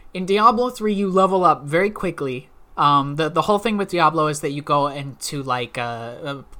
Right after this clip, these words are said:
a, a generated dungeon, and you've got little areas you travel to between the dungeons. You go into the dungeon, it's kind of, like, generated there on the spot. You go through the dungeon, you fight some monsters, you level up, you get some loot.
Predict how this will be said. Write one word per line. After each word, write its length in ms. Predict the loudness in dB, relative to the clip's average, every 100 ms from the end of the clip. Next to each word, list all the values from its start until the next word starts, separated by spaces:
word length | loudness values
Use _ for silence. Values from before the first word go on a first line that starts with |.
| -10
a, 60 | -10
a 60 |
generated 920 | -8 -4 -4 -2 -2 -2 -4 -6 -10 -10
dungeon, 580 | -8 -8 -10 -14 -14 -18 -20 -20 -14
and 160 | -10 -8
you've 120 | -6
got 260 | -2 -2 -2
little 260 | -6 -6 -6
areas 420 | -4 -4 -6 -10
you 80 | -14
travel 340 | -6 -6 -6
to 180 | -14 -14
between 320 | -14 -14 -14
the 80 | -12
dungeons. 420 | -14 -14 -18 -16
You 80 | -12
go 140 | -10
into 240 | -10 -12 -10
the 80 |
dungeon, 440 | -8 -8 -8 -12 -12
it's 160 | -14
kind 200 | -10 -10
of, 80 | -8
like, 180 | -8 -8
generated 540 | -10 -8 -6 -6 -8
there 140 | -10 -10
on 120 | -10
the 60 | -12
spot. 420 | -8 -6 -6 -10 -18
You 180 | -20 -20 -20 _ _ -8
go 140 | -6
through 160 | -4 -4
the 60 |
dungeon, 400 | -2 -2 -2 -4
you 80 | -6
fight 260 | -4 -4 -4
some 120 | -4
monsters, 480 | -2 -4 -8 -10 -10
you 60 |
level 280 | -8 -8 -8
up, 160 | -10 -8
you 60 |
get 160 | -8 -6
some 180 | -4 -2
loot. 340 | -4 -4 -8